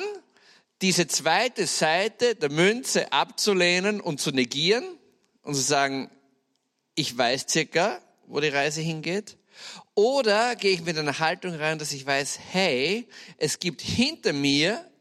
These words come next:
etwas, was ich nicht sehe.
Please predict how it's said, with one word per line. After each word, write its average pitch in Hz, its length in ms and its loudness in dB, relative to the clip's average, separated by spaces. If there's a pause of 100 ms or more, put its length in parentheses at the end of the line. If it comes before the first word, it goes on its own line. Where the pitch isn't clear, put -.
etwas, 151 800 -2 (560)
was 131 140 -2
ich 143 100 -6
nicht 170 200 -4
sehe. 156 380 -2